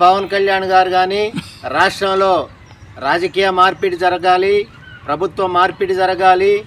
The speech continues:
అధికారం మార్పిడి జరగాలి. మార్పిడి జరగాలంటే కాపులు, బలిజ వర్గాలు పెద్దన్న పాత్ర పోషించాలన్నారు. పెద్దన్న పాత్ర పోషించాం. అధికార మార్పిడి జరిగింది.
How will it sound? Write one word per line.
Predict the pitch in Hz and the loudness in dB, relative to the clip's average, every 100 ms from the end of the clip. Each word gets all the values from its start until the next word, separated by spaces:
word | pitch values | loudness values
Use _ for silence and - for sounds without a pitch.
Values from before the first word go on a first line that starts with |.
| - - | -12 -8
అధికారం | 147 180 190 185 175 | -6 0 0 2 0
మార్పిడి | 175 180 - 185 175 | 0 0 -2 -4 0
జరగాలి. | 175 175 175 170 170 160 147 - - - - - - - 120 | -2 0 0 0 -2 -4 -10 -20 -20 -20 -20 -20 -20 -10 -4
మార్పిడి | 151 156 175 160 143 | -4 -4 -8 -8 -4
జరగాలంటే | 139 160 165 160 156 135 143 139 120 117 - - - - - - - | -4 -2 -2 -2 -6 -6 -6 -6 -8 -14 -20 -20 -20 -20 -20 -16 -6
కాపులు, | 131 151 165 160 147 | -2 -2 -4 -6 -4
బలిజ | 139 151 156 151 | -4 -2 0 -2
వర్గాలు | 147 143 147 139 120 | -2 -4 -4 -4 -8
పెద్దన్న | 120 147 147 143 | -8 -6 -6 -6
పాత్ర | 131 - 131 127 | -8 -8 -12 -10
పోషించాలన్నారు. | 139 147 139 143 131 120 117 113 - - - - - | -10 -10 -8 -8 -8 -10 -10 -14 -16 -20 -20 -20 -14
పెద్దన్న | 131 143 180 190 185 | -10 -4 -4 2 2
పాత్ర | 185 185 175 | 2 -2 -4
పోషించాం. | 180 175 190 170 196 165 104 - - - - - - 131 | -4 -4 -6 -2 0 0 -4 -20 -20 -20 -20 -20 -12 -8
అధికార | 170 190 185 180 175 | -4 0 0 2 0
మార్పిడి | 185 165 185 170 | 0 -2 -6 -2
జరిగింది. | 185 185 190 190 185 | -2 -2 -2 -2 -2